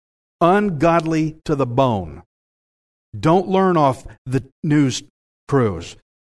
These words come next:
You listen to what God's Word says. If you're hard-pressed against your leaders and pastors, it's highly likely that your viewpoint on why you are allowed to do it is just as deceived as the viewpoint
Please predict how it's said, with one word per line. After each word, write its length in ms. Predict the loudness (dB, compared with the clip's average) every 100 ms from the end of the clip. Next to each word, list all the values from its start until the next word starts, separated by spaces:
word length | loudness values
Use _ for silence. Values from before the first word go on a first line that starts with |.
| _ -12
You 140 | -10
listen 380 | -4 0 0 0
to 60 | -2
what 220 | -2 0
God's 320 | 0 0 -2
Word 600 | -4 -2 2 0 0 -8 _
says. 580 | -8 0 0 0 -4 -10 -18 _ -8
If 180 | -8 -2
you're 140 | -2
hard-pressed 680 | 0 2 0 0 2 2 0
against 320 | -2 -2 -2
your 120 | -2 2
leaders 340 | 2 2 2
and 140 | -2
pastors, 540 | 0 0 0 -2 -6 -8 -18 -2
it's 220 | 0 0
highly 460 | 0 0 2 2 4
likely 600 | 4 4 2 0 -2 -4 -12 _ -2
that 160 | -2
your 340 | 2 4 4 2
viewpoint 720 | 0 2 2 2 0 0 0
on 220 | 0 0 2
why 200 | 2 2
you 360 | 2 4 4
are 140 | 4 4
allowed 520 | 4 2 2 0 0
to 100 | -2
do 300 | 2 2 2
it 200 | -2 -8 -20 -6
is 220 | -2 -2
just 340 | 0 0 0 -2
as 160 | -2
deceived 600 | 0 0 0 2 2 2 0
as 180 | -2
the 120 | 0 -2
viewpoint 600 | -2 -4 -2 0 -2